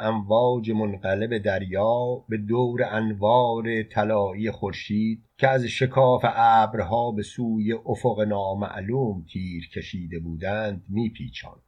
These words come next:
زنان و کودکان در میان کوچه‌ها و میدان‌های شهر با لباس‌های رنگارنگ دست‌های یکدیگر را گرفته بودند و می‌چرخیدند.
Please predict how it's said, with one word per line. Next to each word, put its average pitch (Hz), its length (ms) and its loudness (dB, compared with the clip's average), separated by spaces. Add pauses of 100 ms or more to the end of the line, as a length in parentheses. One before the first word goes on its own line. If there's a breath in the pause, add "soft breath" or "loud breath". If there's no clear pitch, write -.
(600)
زنان 147 500 4
و 143 40 0
کودکان 139 580 2
در 135 180 4
میان 135 340 4
کوچه‌ها 127 580 0
و 131 100 2
میدان‌های 123 800 0
شهر 117 500 0
با 113 200 2
لباس‌های 113 840 0
رنگارنگ 110 840 0
دست‌های 110 720 -2
یکدیگر 104 640 -4
را 104 260 0
گرفته 101 420 -6
بودند 104 480 -4
و 101 60 -4
می‌چرخیدند. 113 600 -4